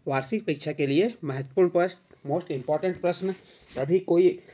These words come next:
गैसिंग पेपर नहीं है ये, इसमें आज हम आपको अध्याय एक और अध्याय दो के महत्वपूर्ण प्रश्न बताएंगे। चलिए अध्याय एक क्या है आपका? अध्याय एक है प्रारंभिक कथन, कैसे, कब और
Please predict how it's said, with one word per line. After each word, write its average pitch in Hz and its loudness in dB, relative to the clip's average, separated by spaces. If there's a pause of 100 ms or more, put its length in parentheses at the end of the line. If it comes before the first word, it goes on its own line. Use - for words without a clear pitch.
(160)
गैसिंग 147 0
पेपर 175 2
नहीं 180 2
है 123 -6 (120)
ये, 110 -12 (480)
इसमें 196 0
आज 170 2
हम 185 0
आपको 160 0
अध्याय 156 -2
एक 190 4
और 160 2
अध्याय 160 -2
दो 156 4
के 156 -2
महत्वपूर्ण 147 -2
प्रश्न 147 -4
बताएंगे। 117 -8 (320)
चलिए 127 2
अध्याय 131 0
एक 175 2
क्या 165 2
है 175 -2
आपका? 185 -2 (340)
अध्याय 156 0
एक 165 0
है 180 0
प्रारंभिक 156 0
कथन, 147 0 (160)
कैसे, 151 0
कब 170 0
और 202 4